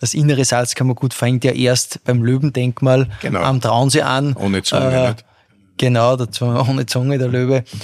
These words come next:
Speaker 1: Und, äh, wie gesagt, ich komme aus dem inneren Salzkammergut, bin auch stolz, Ebenseer zu sein und war auch als Ebenseer immer eher nach Bad Ischl zugeorientiert und darum war für mich Gmunden natürlich ein großer Schritt.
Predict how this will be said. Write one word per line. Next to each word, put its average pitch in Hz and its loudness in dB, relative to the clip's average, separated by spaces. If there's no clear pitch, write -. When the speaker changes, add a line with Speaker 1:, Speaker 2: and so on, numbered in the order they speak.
Speaker 1:
Und, 123 -2
äh, 120 2
wie 123 -4
gesagt, 120 -4
ich 135 -4
komme 127 0
aus 117 0
dem 123 -2
inneren 123 2
Salzkammergut, 120 -2
bin 123 0
auch 117 0
stolz, 120 -2
Ebenseer 123 -2
zu 127 -4
sein 120 0
und 117 -2
war 120 4
auch - -6
als 131 -4
Ebenseer 127 -2
immer 135 -2
eher 120 -2
nach 117 -2
Bad 123 -4
Ischl 135 -4
zugeorientiert 131 0
und 117 -4
darum 123 0
war 120 2
für 123 -2
mich 120 0
Gmunden 135 -2
natürlich 120 -2
ein 113 -4
großer 117 -6
Schritt. - -8